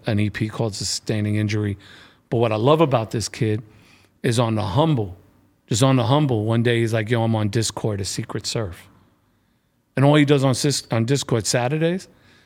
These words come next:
is all his fucking fans, and all he talks about is his mental health.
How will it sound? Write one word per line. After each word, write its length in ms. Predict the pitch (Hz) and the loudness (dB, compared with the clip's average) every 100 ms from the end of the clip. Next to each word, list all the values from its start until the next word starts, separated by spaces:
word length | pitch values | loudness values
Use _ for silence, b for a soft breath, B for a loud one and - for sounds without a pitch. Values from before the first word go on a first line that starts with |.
| b | b
is 160 | 127 117 | -2 0
all 260 | 135 139 | 2 4
his 140 | 135 117 | 4 2
fucking 500 | 127 117 123 107 113 _ _ _ | 0 -2 -4 -4 -8 _ _ _
fans, 520 | - 117 107 104 - _ - | -4 -2 -2 -6 -10 _ -4
and 140 | 131 - | 0 4
all 180 | 143 | 4
he 140 | 127 123 | 4 2
talks 240 | 131 101 | 0 0
about 180 | 110 104 | -2 -4
is 100 | 101 | -4
his 140 | 110 | -6
mental 300 | 107 104 107 | -6 -6 -6
health. 180 | 95 95 | -8 -10